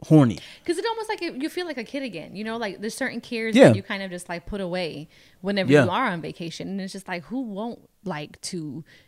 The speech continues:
Speaker 2: drop it like it's hot, you know, after coming out, coming in from the beach or, you know, from a trip, from an excursion or whatever. Like, things like that, I think definitely will help, um, too. And then also to being in a mental space that's better. I feel like we've been in a better mental space
Speaker 1: Mm-hmm.
Speaker 2: together as a couple.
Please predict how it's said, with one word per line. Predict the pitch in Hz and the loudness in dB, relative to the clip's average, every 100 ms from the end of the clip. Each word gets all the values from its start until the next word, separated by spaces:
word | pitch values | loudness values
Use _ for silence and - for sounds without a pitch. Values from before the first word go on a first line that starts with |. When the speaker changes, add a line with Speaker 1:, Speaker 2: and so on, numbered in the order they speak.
| - 180 | -14 -10
Speaker 2:
drop | 180 180 175 | -6 -6 -6
it | 156 | -8
like | 160 165 | -8 -10
it's | 156 | -10
hot, | - 190 165 - _ _ _ _ 214 | -8 -6 -6 -10 _ _ _ _ -4
you | 208 | -2
know, | 180 170 180 - - | -2 -6 -8 -10 -10
after | 175 - | -8 -8
coming | - 208 208 | -4 -2 0
out, | 202 202 - | -2 -4 -6
coming | 214 214 | -4 -2
in | 208 | -2
from | 220 | -4
the | 214 | -4
beach | 202 277 - - - | -2 -4 -6 -6 -4
or, | 170 175 165 170 180 | 0 0 0 -2 -2
you | 233 | 0
know, | 214 190 | 2 0
from | - 208 | 0 -2
a | |
trip, | 202 302 - - | 0 0 0 0
from | 196 190 180 | 0 -2 -6
an | 196 196 | -6 -4
excursion | 196 - 285 254 208 | -4 0 2 2 0
or | 175 | -4
whatever. | 165 165 - - - - - | -4 -4 -6 -10 -14 -20 -6
Like, | 185 185 | -4 0
things | 269 254 | 0 0
like | 214 | 0
that, | 202 180 | 0 0
I | 170 | -2
think | 190 170 | -4 -2
definitely | 165 190 185 - 156 151 | -2 -2 -2 -4 -6 -4
will | 156 156 | -4 -6
help, | 147 180 196 - - - - - | -2 0 0 -2 -8 -12 -20 -6
um, | - 180 170 165 170 | 0 0 0 -2 -6
too. | - 269 220 226 | -4 -2 -2 -2
And | 262 | 2
then | 277 285 | 2 2
also | 330 427 | 0 -2
to | 403 | 0
being | 339 320 | 0 2
in | 277 | 2
a | |
mental | 226 247 254 | 2 0 -2
space | - 165 175 | -2 -2 -2
that's | 160 160 | -4 -2
better. | 185 151 | -2 -2
I | 180 | -2
feel | 254 | -2
like | 196 143 | -2 -2
we've | 208 226 | 0 0
been | 190 180 | -2 -4
in | |
a | 170 | -4
better | 160 156 | -4 -4
mental | 160 156 156 | -6 -6 -8
space | - 160 | -6 -4
Speaker 1:
Mm-hmm. | 120 | -2
Speaker 2:
together | 120 170 156 160 | -2 -2 -2 -4
as | - 151 156 - | -2 -2 -4 -6
a | 165 | -8
couple. | - 180 - 170 | -4 -2 -2 -2